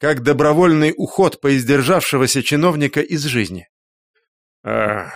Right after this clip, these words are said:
как тогда табакерка?" — не удержался от вопроса Костоглот,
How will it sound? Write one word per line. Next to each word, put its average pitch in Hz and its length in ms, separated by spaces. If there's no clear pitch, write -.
как 120 280
тогда 110 380
табакерка?" — 107 760
не 127 100
удержался 123 600
от 107 60
вопроса 117 420
Костоглот, 131 600